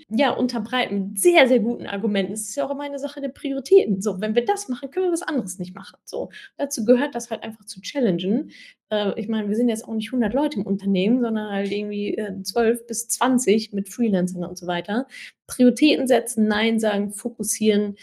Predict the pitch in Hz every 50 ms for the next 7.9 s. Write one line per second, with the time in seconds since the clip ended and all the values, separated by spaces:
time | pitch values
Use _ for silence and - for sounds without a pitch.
0 | - - - - _ _ _ 202 196 185 185 185 185 180 208 214 220 214 214 196
1 | 196 190 190 190 185 185 190 196 185 185 180 190 - 190 - - 185 190 190 -
2 | - 190 185 185 - - 190 180 185 185 190 185 185 185 180 175 170 180 175 185
3 | - 180 180 180 190 185 180 214 214 190 185 175 175 170 175 - - 233 220 208
4 | 202 - 180 175 - - - 175 175 180 - - 185 185 185 190 185 185 185 190
5 | 190 190 190 - - - _ _ _ - 240 233 226 214 208 - - - 262 262
6 | 240 240 220 226 220 - - 214 202 202 202 - - - 220 - - 202 - -
7 | - 180 185 208 262 294 294 - - 240 196 196 190 196 214 240 254 247